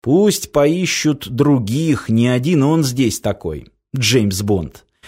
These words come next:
А сам Макс покидать метро надолго никак не может, у него тут дочь несовершеннолетняя. Случись, что с ним, куда ей? Живых родственников никого. Нет, обязательно откажется. Да и что они сделают? Заставят.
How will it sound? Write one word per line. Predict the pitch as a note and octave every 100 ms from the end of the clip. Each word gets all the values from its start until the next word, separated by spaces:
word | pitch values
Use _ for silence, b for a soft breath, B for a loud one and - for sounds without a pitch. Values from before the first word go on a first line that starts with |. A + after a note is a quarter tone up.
| B -
А | -
сам | - F#3 F#3 E3+
Макс | F#3+ F3+ -
покидать | - C#3+ D3 E3 D#3+
метро | D#3 D#3 D#3+ E3
надолго | D#3 C#3 E3+ D#3+ C#3 D3+
никак | D#3 - D#3+ -
не | C#3+
может, | C#3+ D#3 C3 G2 - b b -
у | A#2
него | C3+ D#3
тут | D#3+ D3+ B2
дочь | A2 E3 -
несовершеннолетняя. | C#3+ C#3 C3+ B2 A2+ B2 G#2+ G#2 G2 F2 - F2+ D2+ - _ _ _ _
Случись, | - - G#3+ - - A2+ -
что | - - E3+
с | -
ним, | D3 C3+ F2
куда | - E3 F#3
ей? | B2 E2+ - _ _ _ G2+
Живых | A2+ F3 F3+
родственников | G3 G#3+ - B2 A2 F#2+ G2
никого. | A2+ G#2 G#2+ G2 G2+ F#2 _ _ _
Нет, | C3+ E3+ D#3+ B2+ A#2
обязательно | D#3+ F3+ A3 F#3 F#3
откажется. | F3+ - F#3 C3 G2+ - - - _ _ -
Да | B2+
и | E3+
что | - F3+
они | D3
сделают? | C3+ D#3+ A#2 F2 D2 -
Заставят. | A2+ D#3 - C#3 D3 B2